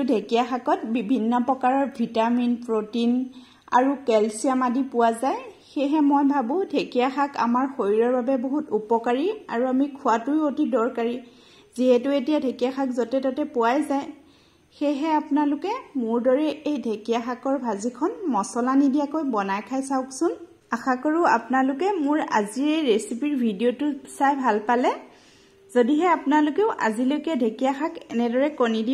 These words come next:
ভাজি খোৱা নাই, তেনেহ'লে এদিন বনাই খাই চাওকচোন, খাই বহুত ভাল পাব।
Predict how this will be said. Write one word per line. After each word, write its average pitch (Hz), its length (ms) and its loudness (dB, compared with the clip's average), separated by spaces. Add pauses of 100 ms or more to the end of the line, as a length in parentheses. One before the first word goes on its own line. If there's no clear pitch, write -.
(100)
ভাজি 233 340 -2
খোৱা 254 220 2
নাই, 359 120 2 (300)
তেনেহ'লে 262 480 0
এদিন 311 160 2 (120)
বনাই 196 340 0
খাই 262 140 -2 (100)
চাওকচোন, 277 420 -2 (260)
খাই 254 240 0
বহুত 240 200 0 (120)
ভাল 214 120 -2 (100)
পাব। 214 160 0